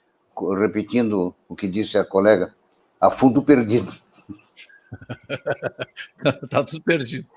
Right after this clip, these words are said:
Speaker 1: Só que não houve nenhum gasto pra prefeitura, nenhum, nenhuma dívida pra prefeitura. Aliás, o orçamento foi muito equilibrado sempre.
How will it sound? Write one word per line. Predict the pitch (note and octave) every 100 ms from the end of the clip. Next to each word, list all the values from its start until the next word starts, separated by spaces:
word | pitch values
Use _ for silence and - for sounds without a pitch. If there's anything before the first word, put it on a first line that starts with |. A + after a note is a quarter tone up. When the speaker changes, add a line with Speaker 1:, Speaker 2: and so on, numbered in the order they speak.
| - - -
Speaker 1:
Só | D3 D3
que | E3
não | D3+ E3+
houve | E3 F3 D#3
nenhum | D#3 E3 F3
gasto | D3+ D#3+ D3+ -
pra | D3+
prefeitura, | C#3+ C#3 D3 C#3+ C3 A#2
nenhum, | B2+ C#3+ D3 C#3
nenhuma | C3 D3+ D3+
dívida | A#2 D3 C3 B2+
pra | B2+
prefeitura. | B2 A2+ A2+ - G2+ F2+ - _ _ _ _ -
Aliás, | D3 F3+
o | D#3
orçamento | D3+ A2+ C#3 C#3+ -
foi | C#3+
muito | C#3+ C3+ A2
equilibrado | C3+ A2+ F#2+ F2+ -
sempre. | - E2+ -